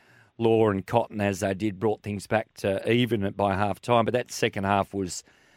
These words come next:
very, very tight. Cotton was still playing extremely well. Um,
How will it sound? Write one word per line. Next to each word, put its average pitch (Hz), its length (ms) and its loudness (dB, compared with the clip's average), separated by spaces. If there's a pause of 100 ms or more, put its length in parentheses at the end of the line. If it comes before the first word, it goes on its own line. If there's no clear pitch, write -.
(420)
very, 113 380 4
very 92 360 0
tight. 120 420 2
Cotton 110 580 -2
was 98 140 -10
still 117 240 -2
playing 107 300 0
extremely 123 720 2
well. 98 500 2 (160)
Um, 110 540 2